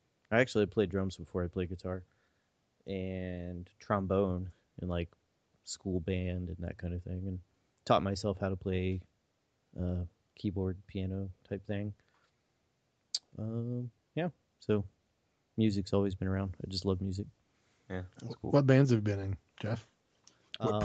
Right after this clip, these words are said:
Speaker 3: projects?
Speaker 1: the, my very first band was called the Dead Bugs,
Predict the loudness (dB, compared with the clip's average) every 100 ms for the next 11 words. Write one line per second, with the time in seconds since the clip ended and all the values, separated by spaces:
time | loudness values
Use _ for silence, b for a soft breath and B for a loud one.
0 | 2 0 -2 -6 -6 -8 -8 _ -20 _
1 | _ _ _ _ _ _ -20 _ 4 8
2 | 10 10 8 6 4 6 8 8 6 2
3 | 4 2 2 0 0 0 0 0 0 2
4 | 4 2 2 -4